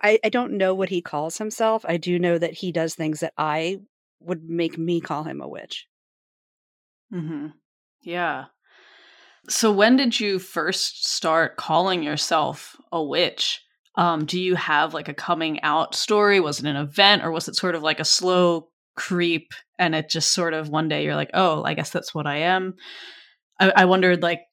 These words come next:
Speaker 2: um, especially talking about your relationship with Ken, like, was there, like, a revealing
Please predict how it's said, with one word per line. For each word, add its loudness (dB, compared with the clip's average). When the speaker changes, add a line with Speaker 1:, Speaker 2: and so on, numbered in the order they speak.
Speaker 2:
um, 0
especially 0
talking -4
about -4
your -2
relationship -2
with -12
Ken, 4
like, -2
was 2
there, 4
like, -4
a 0
revealing 0